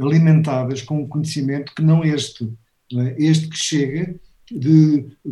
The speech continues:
colocar a esquerda e a direita, eh, a experiência comunista e a experiência fascista, como sendo absolutamente simétricas e equivalentes, não é?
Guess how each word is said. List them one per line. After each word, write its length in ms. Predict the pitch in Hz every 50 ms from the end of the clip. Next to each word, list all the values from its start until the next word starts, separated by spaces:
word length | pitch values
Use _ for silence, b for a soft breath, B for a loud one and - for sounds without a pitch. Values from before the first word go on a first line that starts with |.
| 117 -
colocar 500 | - 170 180 175 180 170 160 147 139 135
a 60 | 131 131
esquerda 480 | - - - - 165 160 156 156 135
e 40 | 139
a 60 | 131
direita, 720 | 123 127 123 120 123 127 127 131 - 151 147 151 156 160 - _ _ _ _
eh, 320 | 135 135 135 139 139 135 135 143
a 20 |
experiência 540 | 135 - - - 143 143 151 - - 147 123
comunista 500 | - 135 139 139 139 135 123 113 - 123
e 20 |
a 40 | 120
experiência 460 | 117 120 - 117 117 113 110 110 110 110
fascista, 540 | - 110 110 - - 120 120 120 - - 135 b b b b
como 180 | - 143 139 113
sendo 240 | - 147 139 131 131
absolutamente 440 | 123 143 135 135 139 135 131 123
simétricas 640 | - 147 131 131 127 127 120 123 123 117 - 123 113 117
e 40 |
equivalentes, 600 | 123 120 - 120 113 123 123 120 113 110 - - -
não 80 | 107
é? 40 | 104